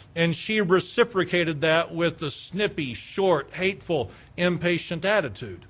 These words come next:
Whenever I am kind, whenever I am sweet, whenever I am trying to be generous and giving to her, whenever I am trying to be the husband I'm supposed to be,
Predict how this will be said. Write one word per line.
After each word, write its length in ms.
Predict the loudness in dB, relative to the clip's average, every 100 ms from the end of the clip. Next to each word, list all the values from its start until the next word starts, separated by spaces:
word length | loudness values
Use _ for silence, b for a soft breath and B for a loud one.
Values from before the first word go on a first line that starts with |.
| -20 -20 -20 -20 -20 -20 -20 -20 -20 -20 _ -20 -20 -20 -20 -20 -20 -20 -20 -14 -2
Whenever 460 | 4 6 6 6
I 160 | 6 4
am 180 | 0 -2
kind, 560 | 0 0 0 0 -2
whenever 400 | 0 2 2 4
I 200 | 4 4
am 180 | 2 0
sweet, 640 | -4 -8 -4 0 0 -2
whenever 420 | -2 4 6 6 6
I 200 | 6 2
am 140 | 0
trying 420 | 0 2 2 2
to 60 | 0
be 160 | 0
generous 600 | -2 -2 0 4 4 2 -2
and 140 | 0
giving 260 | 0 0 -2
to 80 |
her, 320 | 2 4 4 2 B B B
whenever 400 | 0 2 6 6
I 240 | 6 6 8
am 140 | 4
trying 420 | 2 2 2 2
to 80 | -2
be 340 | 0 0 0 0
the 160 | 0
husband 500 | 4 4 4 -2 -4 0
I'm 320 | 2 2 -2
supposed 560 | -4 -6 -2 -2 -4 -8
to 80 |
be, 460 | -6 -4 -2 -4